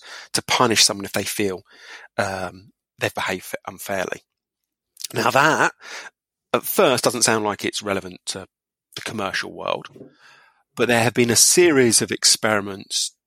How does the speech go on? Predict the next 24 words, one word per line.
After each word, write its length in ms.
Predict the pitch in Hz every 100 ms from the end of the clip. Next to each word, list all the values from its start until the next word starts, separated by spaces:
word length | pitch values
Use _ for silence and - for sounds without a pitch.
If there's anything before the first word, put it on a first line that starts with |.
| -
done 340 | 107 101 95
by 600 | 101 101 95 98 95 92 _ -
Kahneman 560 | 110 104 98 92 95 - _
and 320 | 104 101 98
Thaler, 480 | - - 107 98 90 - - -
which 220 | - 117 -
have 100 | -
shown 540 | - 120 110 104 101
that 240 | 98 98 - - _ _ _ _ - -
consumers 720 | 117 - - 147 135 120 -
think 260 | 113 104 -
price 480 | - - 147 151 -
rises 600 | 101 87 90 113 151 - - _ _ _ _ -
at 160 | -
times 340 | - 120 104 98
of 60 |
emergency 680 | 104 110 104 - - - 101
by 200 | - 110
brands, 560 | - 95 90 92 - -
you 60 |
know, 20 |
small 340 | - - 143 123
price 360 | - 98 92
rises 380 | 101 92 92 98